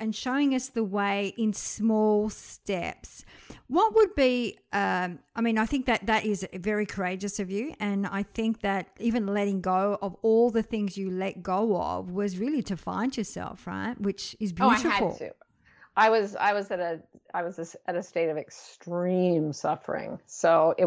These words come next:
Speaker 2: was worth it. If you're in that much pain, go ahead. But it, most people aren't. So it, it, do it, go by a gentler path.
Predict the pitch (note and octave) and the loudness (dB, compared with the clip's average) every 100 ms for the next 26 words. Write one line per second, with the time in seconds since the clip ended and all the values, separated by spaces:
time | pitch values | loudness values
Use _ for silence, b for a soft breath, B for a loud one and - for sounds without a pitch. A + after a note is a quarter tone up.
0 | E3+ E3+ F3+ F3 - D#3 - B B B | 2 4 2 4 0 -2 -4 B B B
1 | - F#3+ B3+ C#4 C4 F3+ F3+ F#3 A3 B3 | -2 4 6 8 6 4 2 2 0 -4
2 | C4 - - B3+ B3+ C4 B3 G#3+ F#3 G3+ | -6 -8 -14 -6 -2 -2 0 0 0 0
3 | F3 D3 D#3 F#3 - G#3 G#3 A3 A3+ - | -4 -4 -4 -6 -4 -4 -2 -4 -4 -6
4 | F3+ D3+ - D3 - - B B B - | -6 -6 -6 -8 -10 -16 B B B -16
5 | - E3 E3 E3 E3 - G3+ - G#3 G#3+ | 0 2 6 4 4 2 0 0 -2 2
6 | D#4+ F4 - - A#3+ A#3+ B3 - - F3 | 2 0 -4 2 6 6 4 -4 -2 0
7 | F3 D#3+ E3 E3+ - F3 - - - | 0 -2 -2 -4 -6 -8 -6 -8 -8